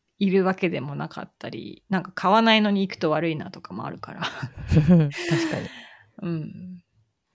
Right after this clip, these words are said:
Speaker 1: そう、なんかこう、で、そのり-、やっぱ、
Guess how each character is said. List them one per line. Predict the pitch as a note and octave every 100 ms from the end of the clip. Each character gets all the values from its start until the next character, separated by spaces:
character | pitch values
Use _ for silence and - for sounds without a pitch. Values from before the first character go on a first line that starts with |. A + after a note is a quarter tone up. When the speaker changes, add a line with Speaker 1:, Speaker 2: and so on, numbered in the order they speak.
| _ _ _ _ _ _ -
Speaker 1:
そ | - F3+
う、 | D#3+
な | F#3+
ん | F#3
か | -
こ | _ - F3 E3+ E3 - - _ _ _ _ _
う、 | G3+
で、 | B3+
そ | C4+
の | B3+
り-、 | A3 -
や | A3
っ |
ぱ、 | F#3+